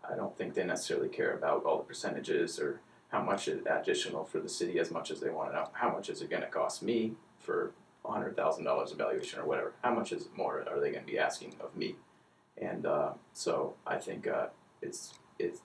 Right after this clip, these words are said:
can be very mind-boggling when you get into it, and it's, but when you think about what citizens want to know, it's usually fairly simple questions that you need to answer for them. So getting the numbers and the facts correct,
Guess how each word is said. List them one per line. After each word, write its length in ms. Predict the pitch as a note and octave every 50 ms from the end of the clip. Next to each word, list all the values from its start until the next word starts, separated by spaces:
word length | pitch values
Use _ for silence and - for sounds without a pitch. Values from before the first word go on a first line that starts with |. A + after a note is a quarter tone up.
| - -
can 180 | - C3+ A#2 G#2+
be 120 | A2 A2
very 380 | G#2+ A2+ A2 G#2+ G#2 G2 G2+ G2+
mind-boggling 640 | G2+ G#2+ G#2+ G#2+ A2 G#2+ G#2 G#2 A2 A2 A2+ A2+ A2
when 120 | G#2+ G2+ G2+
you 60 | G2+
get 120 | A2+ A#2 B2
into 240 | A#2+ A#2 - C3
it, 160 | B2+ A#2 - - - - - - -
and 200 | A2 G#2 G2+ G2
it's, 380 | F#2+ - - - - - - - - - - - -
but 120 | - A2 G#2+
when 100 | A2+ G#2+
you 60 | G#2
think 180 | G2+ A2 G#2+ G#2
about 220 | G2+ G2+ G2+ F#2+ -
what 160 | G2+ F#2+ -
citizens 640 | - - G2+ G#2 G2+ - - - - - - - - -
want 260 | G2+ G2+ - - -
to 100 | - A2+ G2+
know, 340 | G#2+ A#2+ B2 B2 A#2+ - - - - - - - _ _ -
it's 360 | - - - - - - -
usually 380 | G2+ G#2 G2+ G2+ G#2+ G#2+ G#2 G2+
fairly 300 | - - G#2 G#2 G2+ G2+
simple 260 | G2+ - G2+ - - -
questions 460 | - - - G2+ - - - G2 G2
that 140 | G2 - -
you 60 | G#2
need 140 | G2 F#2+ -
to 80 | -
answer 240 | - F#2 - - -
for 140 | - - -
them. 200 | - G2 G2 G2+ G2+
So 200 | - - F#2+ - -
getting 260 | A#2 A2 A2+ G#2 G2+
the 100 | G2 - - -
numbers 420 | A#2 A#2 A2+ G#2 A2 A2 G#2+ -
and 80 | G#2+ G2
the 60 | F#2+
facts 400 | - - A#2 A#2 - - - -
correct, 460 | - - - - - - - - -